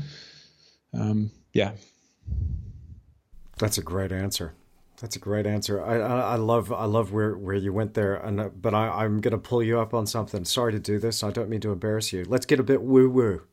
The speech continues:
Speaker 2: You read
Speaker 1: Yes.
Speaker 2: The, you read The Secret, didn't you?
Speaker 1: Actually, n-, n-, no, I read books like that.
Speaker 2: Okay, so what are some of your, what are some of your titles? What are your favorite woo-woo titles?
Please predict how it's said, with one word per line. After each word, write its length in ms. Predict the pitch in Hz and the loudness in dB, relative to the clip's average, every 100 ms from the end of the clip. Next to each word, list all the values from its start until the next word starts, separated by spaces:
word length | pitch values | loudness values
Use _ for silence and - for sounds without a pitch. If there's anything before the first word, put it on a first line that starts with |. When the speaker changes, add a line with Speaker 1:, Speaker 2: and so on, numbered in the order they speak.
| _ _ _ _ - | _ _ _ _ -4
Speaker 2:
You 120 | 123 | 4
read 100 | 135 | 6
Speaker 1:
Yes. 380 | 151 - - - - | 6 4 -2 -6 0
Speaker 2:
The, 60 | |
you 80 | 135 | 6
read 160 | 135 135 | 8 6
The 80 | 110 | 4
Secret, 400 | - 139 120 104 | 4 4 2 -2
didn't 240 | 131 127 | -2 -2
you? 160 | 110 82 - _ _ _ _ _ _ _ - - - - - | -2 -4 -12 _ _ _ _ _ _ _ -14 -14 -14 -10 -2
Speaker 1:
Actually, 500 | 160 - 214 180 - _ _ _ _ 151 | 0 2 0 0 -6 _ _ _ _ -8
n-, 400 | 139 143 143 143 | -2 -2 0 2
n-, 840 | 143 139 139 143 143 143 143 - | 4 4 4 4 4 4 2 0
no, 300 | 147 156 139 | 2 4 6
I 140 | 127 | 4
read 200 | 151 180 | 4 2
books 260 | 147 156 - | 2 -2 -2
like 320 | 131 131 147 | -4 -2 -2
that. 360 | 123 101 - - - | -4 -4 -6 -16 -2
Speaker 2:
Okay, 400 | 151 156 143 120 | 2 2 2 2
so 140 | - | 2
what 160 | 165 202 | 2 2
are 60 | 196 | 2
some 160 | 185 | 2
of 80 | 175 | 4
your, 180 | 165 147 | 4 4
what 160 | 139 | 4
are 60 | 170 | 4
some 160 | 165 170 | 4 4
of 60 | |
your 100 | 143 | 4
titles? 480 | 135 139 131 117 101 | 4 2 4 2 2
What 100 | 147 | 4
are 40 | |
your 100 | 160 | 4
favorite 380 | 135 160 147 143 | 4 4 4 4
woo-woo 480 | 135 135 143 135 123 | 2 2 4 4 4
titles? 500 | 117 107 98 87 - | 4 0 0 -4 -8